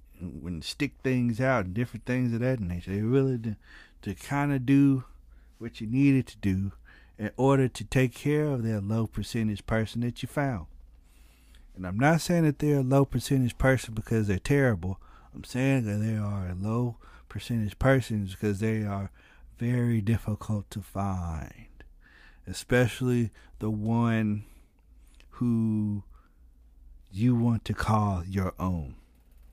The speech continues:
I find it kinda odd, you know, especially,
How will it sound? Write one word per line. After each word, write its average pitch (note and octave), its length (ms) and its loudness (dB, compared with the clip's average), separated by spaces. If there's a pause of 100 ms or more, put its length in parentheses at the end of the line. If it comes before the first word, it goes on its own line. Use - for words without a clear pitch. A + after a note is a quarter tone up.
(2250)
I G#2+ 80 -4
find C3+ 320 4
it A#2+ 80 2
kinda C3 420 0
odd, B2+ 400 2
you G#2+ 80 -2
know, G#2 160 2
especially, C#3+ 580 0